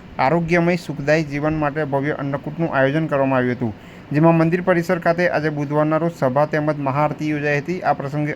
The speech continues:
અન્નકૂટના વિવિધ વાનગીઓના થાળ ઠાકોરજીને ધરાવવામાં આવ્યા હતા,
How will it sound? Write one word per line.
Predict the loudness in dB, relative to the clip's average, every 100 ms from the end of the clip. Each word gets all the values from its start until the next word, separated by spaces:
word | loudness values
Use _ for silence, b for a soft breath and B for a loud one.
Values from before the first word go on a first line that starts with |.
| -4
અન્નકૂટના | -4 -4 -4 -2 0
વિવિધ | 0 -2 -2 0
વાનગીઓના | 0 0 -2 -2 0 -2 0
થાળ | 2
ઠાકોરજીને | 0 0 -2 0 -4 -4 -4
ધરાવવામાં | -2 0 2 0 -2 -2
આવ્યા | 0 0 2
હતા, | 0